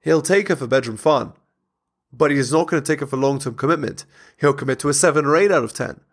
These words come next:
for long-term commitment. So ultimately, the woman needs to understand where she is through humility and understanding the life plan, so that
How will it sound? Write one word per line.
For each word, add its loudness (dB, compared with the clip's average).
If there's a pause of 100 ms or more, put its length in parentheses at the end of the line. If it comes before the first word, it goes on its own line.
for -8
long-term -6
commitment. -10 (420)
So 2
ultimately, 0 (200)
the 2
woman 2
needs 0
to 2
understand 0
where 4
she -6
is 2 (320)
through -2
humility -2
and -6
understanding -2
the -4
life 0
plan, 2 (540)
so 0
that -2